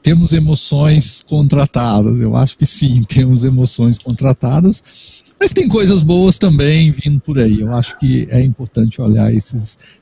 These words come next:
esses lados, né? E, e com emoção contratada, aproveitando o que o Edu disse, né? Ah, escolhas resilientes aos solavancos. E aí a diversificação e assessoria é o melhor remédio, né?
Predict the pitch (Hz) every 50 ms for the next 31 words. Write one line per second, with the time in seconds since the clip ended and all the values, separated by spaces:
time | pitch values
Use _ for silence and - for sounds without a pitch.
0 | _ - 113 - - 123 107 120 113 110 104 101 95 98 - - - - - -
1 | - - _ - 107 113 120 131 127 - _ _ _ _ - 131 127 123 - -
2 | 131 127 131 131 131 131 - 120 117 110 - - 160 156 156 160 165 160 139 -
3 | - 147 151 156 147 - 147 143 - 143 143 139 - - 147 156 180 190 185 160
4 | 143 135 131 - 147 151 135 139 143 127 - 160 165 156 160 147 - - 143 139
5 | 123 120 131 135 135 117 110 165 196 190 - - - 127 131 151 175 226 - -
6 | _ _ _ _ _ _ _ - 117 123 123 120 117 110 110 110 - - - -
7 | - - 156 165 175 185 196 196 - 180 170 196 208 196 170 196 202 202 190 151
8 | 135 143 165 180 - - 185 170 185 208 196 - - - 202 202 226 262 233 226
9 | 170 165 160 139 - _ _ - 117 123 147 160 165 165 160 170 180 180 185 175
10 | 233 151 170 170 - - - - 185 - - 175 160 - - - 151 151 165 185
11 | 196 196 185 175 175 214 - - 170 - - 180 160 147 151 170 196 208 214 214
12 | 226 220 - 214 214 220 202 190 175 160 160 156 202 170 160 139 123 117 110 107
13 | 110 104 - - 113 117 135 151 156